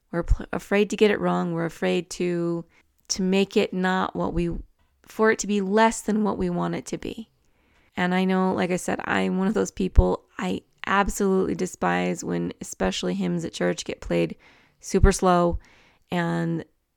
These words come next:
turns a really happy, fun song into a dirge and just feels like you're at a funeral. I particularly hate it with Christmas songs, but that's a whole nother story. So that's one thing I wanted to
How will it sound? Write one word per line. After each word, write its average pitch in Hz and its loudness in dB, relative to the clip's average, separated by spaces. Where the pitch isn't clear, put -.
turns 175 -2
a 170 0
really 175 0
happy, 196 0
fun 175 -2
song 170 0
into 160 -2
a 185 -8
dirge - -2
and 202 -4
just - -4
feels 180 -2
like 180 -4
you're 170 0
at 165 2
a 160 -2
funeral. 160 -2
I - -20
particularly 185 -2
hate 180 0
it 180 -2
with - -12
Christmas - -6
songs, 208 -4
but - -8
that's 226 -6
a 190 -4
whole - 0
nother 147 -2
story. - -6
So 240 6
that's 294 4
one 302 8
thing 262 4
I 233 4
wanted 208 2
to 190 2